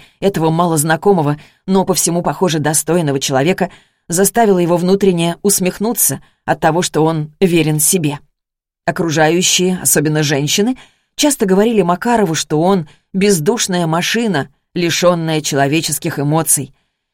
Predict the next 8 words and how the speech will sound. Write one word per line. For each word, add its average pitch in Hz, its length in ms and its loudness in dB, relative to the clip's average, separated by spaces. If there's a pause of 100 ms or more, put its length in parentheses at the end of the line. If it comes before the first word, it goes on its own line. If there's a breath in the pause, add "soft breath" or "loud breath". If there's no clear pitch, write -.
(240)
Если 240 260 0
честно, 151 600 -2 (120)
этим 190 240 0
своим 165 340 0
умением 180 480 0
в 135 60 -4
любой 170 260 4
ситуации 151 720 0